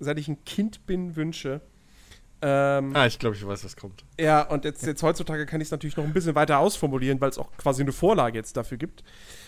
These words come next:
Speaker 1: Ähm, <laughs> ich wünsch mir einen Driving Simulator. Und jetzt könnte man sagen, ja,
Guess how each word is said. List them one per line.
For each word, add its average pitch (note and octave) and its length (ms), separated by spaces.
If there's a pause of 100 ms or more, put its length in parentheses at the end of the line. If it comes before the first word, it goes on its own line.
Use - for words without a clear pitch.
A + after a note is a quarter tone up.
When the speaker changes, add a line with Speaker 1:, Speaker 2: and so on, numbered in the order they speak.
(300)
Speaker 1:
Ähm, B2+ 520 (280)
<laughs> - 280
ich - 480 (160)
wünsch E3 480
mir D#3 460 (680)
einen D#3 240
Driving D3 320
Simulator. A#2 640
Und B2+ 100
jetzt - 120
könnte F#3+ 160
man E3 120
sagen, D#3+ 280
ja, C3+ 120